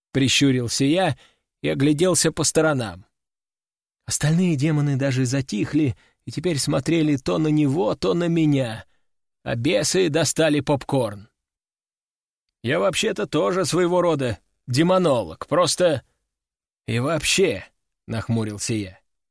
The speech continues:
«начертатель, почему ты не выставил защиту?»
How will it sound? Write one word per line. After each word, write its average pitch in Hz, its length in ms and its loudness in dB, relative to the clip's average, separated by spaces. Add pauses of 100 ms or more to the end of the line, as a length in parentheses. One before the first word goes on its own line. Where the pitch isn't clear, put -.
(340)
«начертатель, 196 840 0 (600)
почему 180 400 -2
ты 233 140 -2
не 220 120 2
выставил 208 500 2
защиту?» 139 680 0